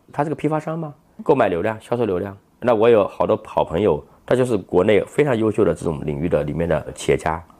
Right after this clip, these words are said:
他们喜欢叫大哥啊。就是，那你会去买流量，一个点击多少钱是吧？一个下载用户多少钱？然后我怎么样卖掉？卖给谁？卖给做游戏的，卖给做保健品的，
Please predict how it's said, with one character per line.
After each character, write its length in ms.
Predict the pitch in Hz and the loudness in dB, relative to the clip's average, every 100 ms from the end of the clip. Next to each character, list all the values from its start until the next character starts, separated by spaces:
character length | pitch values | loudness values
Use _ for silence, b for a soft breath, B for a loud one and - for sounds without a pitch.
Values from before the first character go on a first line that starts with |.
| _ | _
他 120 | - | -8
们 100 | 95 | -6
喜 80 | 101 | -6
欢 100 | 73 | -4
叫 80 | 82 | -2
大 140 | 92 | -2
哥 220 | 87 87 90 | -2 -2 -2
啊。 120 | 73 | -2
就 160 | - | 0
是， 240 | 113 110 95 B B B | 2 2 2 B B B
那 120 | - 123 | -2 -2
你 120 | 95 | 0
会 160 | 110 | 0
去 340 | 98 101 90 - | 2 2 0 -2
买 140 | 87 | -4
流 100 | 80 | 0
量， 220 | 90 120 - _ _ - | 2 0 -2 _ _ -10
一 100 | 90 | -2
个 100 | 98 | -2
点 220 | 90 78 | -2 -4
击 100 | 90 | -4
多 120 | 101 | -2
少 100 | 92 | -2
钱 320 | - 71 71 | -4 -8 -8
是 80 | 82 | -8
吧？ 160 | - 80 | -6 -4
一 60 | |
个 40 | 85 | -4
下 140 | - | -4
载 60 | 85 | -4
用 120 | 90 | -4
户 100 | 92 | -6
多 140 | 90 101 | -4 -2
少 100 | 85 | -2
钱？ 220 | - 73 | -4 -6
然 100 | 73 | -2
后 60 | |
我 100 | 92 | -2
怎 100 | 87 | -2
么 80 | 73 | -4
样 120 | 76 | -4
卖 160 | 92 127 | -2 -2
掉？ 260 | 98 87 82 B B - | 0 0 -2 B B -4
卖 120 | 110 | -2
给 140 | 85 | -2
谁？ 340 | 78 - 76 - - | -4 -4 -4 -4 -6
卖 180 | - 87 | -2 0
给 360 | 80 76 69 | 2 2 0
做 120 | 69 78 | -2 -4
游 160 | 71 | -4
戏 220 | 82 - | -6 -4
的， 320 | 90 90 85 80 | 0 2 0 -2
卖 100 | 87 | -6
给 180 | 80 71 | -4 -4
做 300 | - 85 73 - | -2 0 0 -4
保 100 | - | -4
健 160 | 76 92 | -2 -4
品 140 | 87 | -4
的， 280 | 76 87 98 | -2 -2 -2